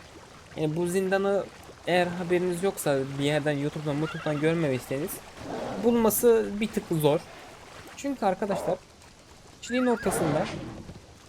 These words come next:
hiçliğin ortasında şöyle bir şey var. Şuradan buna basınca bir silah öğreniyorsunuz. Şu tekneye basınca da zindana gidiyorsunuz arkadaşlar. Evet. Zindanın girişi bu şekilde. Yani o yüzden çok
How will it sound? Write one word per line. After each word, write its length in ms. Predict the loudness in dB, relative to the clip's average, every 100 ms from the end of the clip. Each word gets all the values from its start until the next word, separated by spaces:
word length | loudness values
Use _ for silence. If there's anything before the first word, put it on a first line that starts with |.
| -18 -16 -12
hiçliğin 300 | -8 0 2
ortasında 460 | 2 0 -4 -4 -4
şöyle 460 | 2 4 4 2
bir 40 | 0
şey 220 | 2 2
var. 140 | 2 -6 -16 -18 -20 -20 -18 -16 -16 -18 -20 -20 -20 -20 -18 -20 -20 -20 -20 -18 -12
Şuradan 540 | -2 0 2 0 -4 -10 -20 -20 -20 -20 -20 -20 -18 -6
buna 280 | 0 2 2
basınca 400 | 2 2 2 2
bir 60 |
silah 260 | 2 2 6
öğreniyorsunuz. 640 | 4 4 0 0 -4 -4 -10 -20 -20 -16 -10 -10
Şu 140 | -6 4
tekneye 420 | 6 6 4 6
basınca 320 | 4 6 6
da 80 | 6
zindana 380 | 6 4 6 4
gidiyorsunuz 480 | 4 2 2 2 2
arkadaşlar. 460 | 2 0 0 0
Evet. 220 | 2 0 -4 -14 -16 -16 -18 -12 -10 -10 -12 -18 -10 -2
Zindanın 440 | 2 4 4 4
girişi 340 | 4 2 2
bu 40 | 2
şekilde. 420 | 0 0 -2 -4 -8 -10 -10 -10 -12 -12 -14 -14 -16 -18 -12 -2
Yani 240 | 0 2
o 200 | 2 4
yüzden 280 | 4 2 0
çok 200 | -2